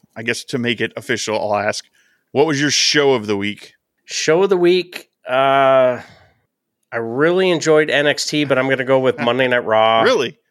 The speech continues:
Speaker 1: Over Dynamite?
Speaker 2: Um, over Dynamite. I, uh, just, like, reflecting back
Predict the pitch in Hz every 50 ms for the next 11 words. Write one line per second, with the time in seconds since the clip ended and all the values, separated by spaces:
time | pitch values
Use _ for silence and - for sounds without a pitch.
0 | _ _ - 175 196 - 110 110 - 107 107 107 104 104 - 107 104 - - _
1 | _ _ _ _ _ _ _ _ _ _ _ _ _ _ _ - - 113 117 117
2 | 120 107 113 113 117 120 117 117 117 117 120 113 - - _ _ _ _ _ _
3 | _ - 113 113 110 113 110 110 107 104 104 104 101 101 101 95 - - _ _
4 | _ _ _ _ - 113 110 - 131 131 - - - 131 127 127 107 - - -
5 | 123 131 135 123 - - - 127 143 139 - - - 139 135 127 120 123 127 131
6 | 131 127 - - - -